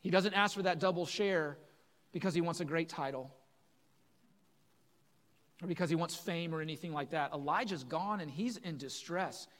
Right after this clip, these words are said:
He misses Elijah. He's in mourning. He's in grief. But even in his grief, he moves forward and he goes on with what God has him, has him do.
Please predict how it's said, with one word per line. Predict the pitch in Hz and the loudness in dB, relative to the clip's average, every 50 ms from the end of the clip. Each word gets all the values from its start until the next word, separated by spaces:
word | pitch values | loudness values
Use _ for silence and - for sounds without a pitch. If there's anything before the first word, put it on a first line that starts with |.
| - _ - | -20 _ -10
He | - 226 220 | -4 0 0
misses | 196 175 175 175 208 214 208 - 170 143 127 - - - - _ _ _ _ _ _ _ _ _ _ _ _ _ _ _ _ - - | 2 2 2 0 -2 -2 -4 -4 -6 -6 -6 -8 -12 -14 -14 _ _ _ _ _ _ _ _ _ _ _ _ _ _ _ _ -6 -4
Elijah. | 165 160 151 151 139 123 139 135 | -2 -2 0 -2 -2 -4 -4 -4
He's | 117 180 226 175 | 0 0 0 0
in | 175 156 147 | 0 -2 -2
mourning. | 156 175 202 214 185 160 | -2 0 0 0 0 0
He's | 165 196 180 | 0 0 -2
in | 175 160 | -2 -4
grief. | 131 147 151 165 190 214 196 139 - - - - - _ _ _ _ _ _ _ _ _ _ _ _ _ _ _ _ _ _ _ _ _ _ _ _ _ _ _ _ _ _ _ - | -6 -4 -2 0 2 2 2 0 -4 -8 -14 -18 -20 _ _ _ _ _ _ _ _ _ _ _ _ _ _ _ _ _ _ _ _ _ _ _ _ _ _ _ _ _ _ _ -10
But | 160 156 | -6 -2
even | - 220 233 233 233 | 2 2 2 2 2
in | 226 226 | 0 0
his | 208 202 175 147 | 0 0 0 -2
grief, | 139 165 185 208 220 196 143 - - - - - _ _ _ _ _ _ _ _ _ _ _ _ _ | -2 -2 0 0 0 0 -2 -2 -6 -14 -16 -20 _ _ _ _ _ _ _ _ _ _ _ _ _
he | - 143 | -12 -10
moves | 143 147 165 175 185 165 - | -6 -2 0 0 0 0 -2
forward | - - 175 170 156 135 117 101 - - - _ _ _ _ _ _ _ _ _ _ _ _ _ _ _ _ _ _ - | -6 -4 -2 -2 -2 -2 -4 -10 -16 -20 -20 _ _ _ _ _ _ _ _ _ _ _ _ _ _ _ _ _ _ -16
and | - 123 | -14 -14
he | 127 | -8
goes | 123 165 170 180 143 | -4 -2 -2 0 0
on | 185 180 175 170 | 0 0 0 -2
with | 165 151 | -2 -4
what | 147 156 151 147 | -4 -4 -6 -4
God | 147 147 143 139 | -4 -4 -4 -4
has | 131 143 139 135 131 | -4 -6 -8 -8 -8
him, | 127 123 120 - _ _ _ _ _ _ _ _ _ _ _ _ _ _ _ _ _ _ _ _ _ _ _ _ _ _ _ _ _ _ _ _ _ _ _ _ | -10 -14 -16 -18 _ _ _ _ _ _ _ _ _ _ _ _ _ _ _ _ _ _ _ _ _ _ _ _ _ _ _ _ _ _ _ _ _ _ _ _
has | - 147 135 | -10 -10 -8
him | 143 143 | -8 -6
do. | 131 151 165 147 | -4 -4 -4 -4